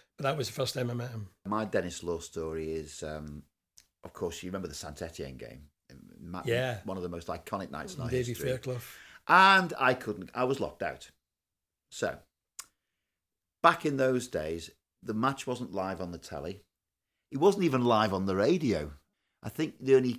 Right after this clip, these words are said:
Speaker 2: they were allowed to broadcast the second half, if I remember right.
Speaker 1: Yeah.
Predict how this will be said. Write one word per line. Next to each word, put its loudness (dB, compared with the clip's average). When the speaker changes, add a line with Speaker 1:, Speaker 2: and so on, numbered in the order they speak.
Speaker 2:
they 6
were 4
allowed 4
to 2
broadcast 0
the -8
second -4
half, 0
if -16
I 0
remember 0
right. -2
Speaker 1:
Yeah. -10